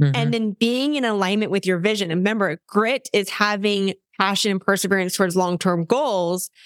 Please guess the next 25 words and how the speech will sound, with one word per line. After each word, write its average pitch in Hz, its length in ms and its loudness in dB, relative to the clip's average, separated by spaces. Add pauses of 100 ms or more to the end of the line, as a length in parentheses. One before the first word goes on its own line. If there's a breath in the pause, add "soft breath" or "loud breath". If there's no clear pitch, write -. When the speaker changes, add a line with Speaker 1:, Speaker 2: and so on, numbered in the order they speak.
(180 loud breath)
Speaker 2:
having 214 380 2
that 180 240 -2
vision 220 560 0
towards 175 400 -2
it. 165 360 -2
So 202 440 0
the 185 240 0
O 240 320 0
in 208 100 -4
the 185 100 0
Kobo 185 380 0
framework 208 720 -2
is 180 380 0 (260 soft breath)
what 240 400 0
opportunities 226 960 0
are 196 140 0
going 202 360 0
to 226 120 -2 (100)
open 208 380 0 (100)
up 160 360 -2 (500)
Speaker 1:
Mm-hmm. 127 240 2
Speaker 2:
by 226 360 -2
accomplishing 175 760 0
that 123 220 -2
goal. 120 320 -4